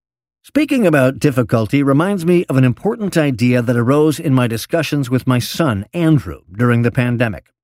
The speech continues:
described in the memo Something of Value, published in January twenty twenty-one. In the memo's extensive discussion of how efficient most markets have become in recent decades,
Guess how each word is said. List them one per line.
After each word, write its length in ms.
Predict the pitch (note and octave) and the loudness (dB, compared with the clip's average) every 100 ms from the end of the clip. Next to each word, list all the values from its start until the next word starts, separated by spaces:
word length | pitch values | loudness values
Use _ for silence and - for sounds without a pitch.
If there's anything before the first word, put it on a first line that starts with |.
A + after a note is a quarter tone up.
| _ _ _ - | _ _ _ -2
described 540 | C#3 - E3 D#3 C3 | -2 2 2 2 0
in 120 | C3 | 2
the 40 | B2 | 2
memo 420 | A#2+ A#2 A2 G2+ | 2 2 0 -2
Something 400 | - D3 C3 A#2 | -4 -2 0 0
of 120 | F#2+ | -2
Value, 420 | A#2+ C3+ F#2 - _ _ _ | -2 -2 -4 -10 _ _ _
published 380 | G#2 G2+ G#2+ - | -4 -2 -4 -2
in 140 | A2+ | -2
January 680 | G2+ C#3 D3+ C#3+ G2 D2 F#2+ | 0 0 2 2 0 -4 -6
twenty 300 | - G2+ F#2 | -6 -4 -4
twenty-one. 760 | - F#2+ F#2 G#2 A#2+ G2 C2 - _ _ _ _ _ _ _ _ _ _ _ - | -4 -4 -4 0 0 0 -4 -14 _ _ _ _ _ _ _ _ _ _ _ 0
In 140 | D#3 | 2
the 40 | |
memo's 400 | E3 F#3 F#3 F3 - | 2 2 2 0 -2
extensive 560 | - - G3+ G3+ D3+ A#2 | -6 -2 -2 0 0 0
discussion 520 | B2 - D#3 - C3+ | -4 0 0 2 0
of 120 | A#2 | 0
how 220 | A#2 A#2+ - | 0 -2 -4
efficient 580 | A2+ - F3 - G#2 | -4 -2 -2 -2 -4
most 360 | G2+ B2+ C3 - | 0 0 0 0
markets 420 | A#2 A#2+ - A2+ | 0 0 -2 -6
have 160 | - G2 | -4 -4
become 400 | G#2 - F#3 A2+ | -6 -4 -4 -2
in 140 | F2+ | -4
recent 340 | A2 A2 F#2+ D2+ | -4 -4 -8 -6
decades, 640 | A#2+ A#2+ F2 C2 A#1+ - | -6 -6 -12 -14 -16 -16